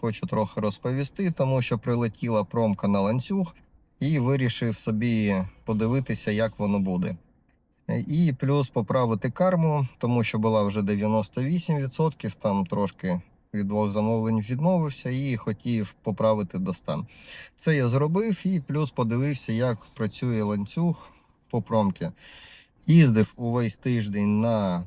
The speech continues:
Toyota Camry двадцять першого року, гібридна, з дуже класною витратою пального, на дуже класному салоні, світлий.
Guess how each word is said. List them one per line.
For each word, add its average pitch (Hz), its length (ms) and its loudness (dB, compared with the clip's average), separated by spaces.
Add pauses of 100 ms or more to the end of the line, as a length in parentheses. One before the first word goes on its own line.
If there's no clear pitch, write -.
Toyota 107 380 -4
Camry 180 380 0
двадцять 139 300 -2
першого 110 420 -2
року, 180 480 0 (1000)
гібридна, 117 760 2 (140)
з 110 540 -2
дуже 113 320 0
класною 107 440 0
витратою 120 440 -2
пального, 175 640 2 (460)
на 131 120 4
дуже 120 360 2
класному 104 760 0 (220)
салоні, 120 760 0 (180)
світлий. 120 640 -4